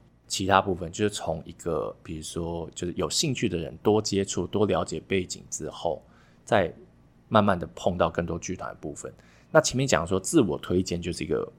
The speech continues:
我之前很喜欢的过程，因为我们需要知道你嘛，就是有兴趣，你想要了解我们剧团，那我们比较通常会，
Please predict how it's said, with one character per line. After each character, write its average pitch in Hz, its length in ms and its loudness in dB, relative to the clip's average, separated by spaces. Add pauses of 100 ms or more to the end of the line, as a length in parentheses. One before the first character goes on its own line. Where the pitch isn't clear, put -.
我 87 180 0 (160)
之 135 120 2
前 87 160 2
很 82 80 -4
喜 73 160 -4
欢 85 180 -2
的 - 60 -12
过 - 260 -4
程， - 180 -12 (600)
因 160 100 4
为 196 180 4 (440)
我 98 120 4
们 92 140 2
需 - 160 0
要 139 100 8
知 101 160 -4
道 101 320 4 (260)
你 85 180 -8
嘛， 76 180 -6 (260)
就 92 120 -10
是 82 440 -8
有 87 160 -2
兴 110 200 -4
趣， 98 160 -4
你 92 80 -4
想 87 200 0
要 87 200 -4
了 87 200 2
解 107 120 -2
我 87 120 -2
们 67 140 -14
剧 85 200 -4
团， - 240 -8 (1040)
那 123 160 4
我 95 120 0
们 85 200 -6
比 80 160 -10
较 104 180 4
通 101 240 -2
常 85 160 -6
会， 87 240 -4